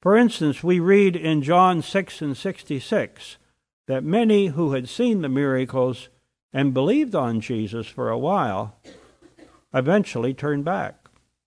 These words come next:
From that time, many of his disciples went back and walked no more with him. And so it was that some of the Hebrews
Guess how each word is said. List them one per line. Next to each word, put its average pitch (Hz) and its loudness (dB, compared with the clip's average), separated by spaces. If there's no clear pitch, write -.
From 139 2
that 220 2
time, 190 2
many 196 4
of 208 2
his 196 -2
disciples 135 -4
went 160 -4
back 123 -2
and 113 -6
walked 143 -2
no 151 -4
more 113 -6
with 113 -6
him. 107 -12
And 135 -2
so 254 6
it 214 -2
was 170 6
that 139 -4
some 240 2
of 240 2
the 202 -2
Hebrews 123 -4